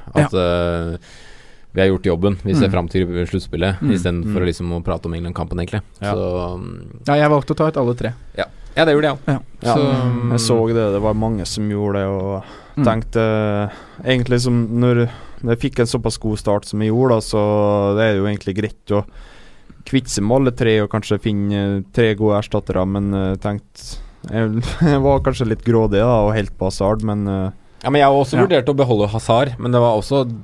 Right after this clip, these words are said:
Speaker 1: også en grunn til at jeg bevo-, eh, var han jeg vurderte å beholde.
Speaker 2: Mm.
Speaker 1: Det var
Speaker 3: Mm.
Speaker 1: ikke, ikke, ikke nødvendigvis for at han var noe mer sikret til å spille enn de andre, men at det var han som var midtbanespilleren, for jeg synes det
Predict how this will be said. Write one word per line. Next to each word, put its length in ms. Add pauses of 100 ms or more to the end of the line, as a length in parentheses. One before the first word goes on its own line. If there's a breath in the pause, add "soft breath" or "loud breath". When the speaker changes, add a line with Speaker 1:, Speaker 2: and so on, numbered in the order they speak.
(460)
Speaker 1:
også 240
en 100
grunn 100
til 60
at 80
jeg 140
bevo-, 320
eh, 320
var 140
han 260
jeg 400
vurderte 320
å 300
beholde. 360
Speaker 2:
Mm. 80
Speaker 1:
Det 200
var 180
Speaker 3:
Mm. 180
Speaker 1:
ikke, 80
ikke, 240
ikke 200
nødvendigvis 260
for 100
at 100
han 220
var 100
noe 80
mer 260
sikret 420
til 80
å 40
spille 240
enn 80
de 80
andre, 200
men 140
at 100
det 80
var 100
han 180
som 140
var 80
midtbanespilleren, 680
for 80
jeg 80
synes 160
det 60